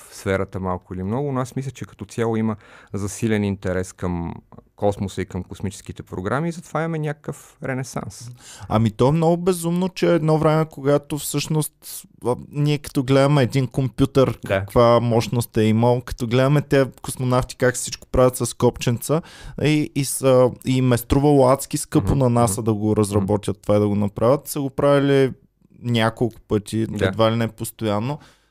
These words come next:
Speaker 2: Сега в момента, когато може би ще им струва десетки, ако не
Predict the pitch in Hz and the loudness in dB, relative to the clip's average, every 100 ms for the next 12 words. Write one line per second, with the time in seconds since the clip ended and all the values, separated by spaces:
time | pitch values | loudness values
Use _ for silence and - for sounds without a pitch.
0 | - - 123 143 151 160 147 147 156 160 | -10 -2 2 4 4 4 4 4 4 0
1 | - 131 135 139 - 156 127 131 139 139 | 0 2 4 4 2 -2 0 2 2 0
2 | 147 - 139 - - 147 139 113 - 131 | -4 -2 -6 -6 -2 0 0 -2 0 -2
3 | - 147 123 113 120 | 0 0 0 0 0